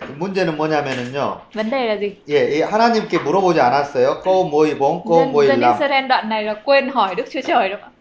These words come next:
Speaker 1: 그렇게 하고는 어떻게 해버렸냐면 조약을 맺어버렸어요.
Speaker 2: Thế là lập hòa ước với chúng nó luôn.
Speaker 1: 그러면 저를 봐보세요.
Speaker 2: Mọi người nhìn thấy nhé.
Speaker 1: 자, 자, 이 조약이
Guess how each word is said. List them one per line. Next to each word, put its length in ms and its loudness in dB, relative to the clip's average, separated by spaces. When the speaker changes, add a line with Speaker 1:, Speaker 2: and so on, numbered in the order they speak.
Speaker 1:
그렇게 340 4
하고는 440 4
어떻게 420 0
해버렸냐면 1080 4
조약을 400 6
맺어버렸어요. 760 4
Speaker 2:
Thế 60 -2
là 100 -2
lập 240 2
hòa 160 6
ước 220 2
với 80 -2
chúng 140 -6
nó 120 -2
luôn. 200 0
Speaker 1:
그러면 500 8
저를 180 0
봐보세요. 600 0
Speaker 2:
Mọi 140 -12
người 200 -6
nhìn 220 -6
thấy 180 -4
nhé. 120 -6
Speaker 1:
자, 260 2
자, 300 2
이 640 -4
조약이 1200 0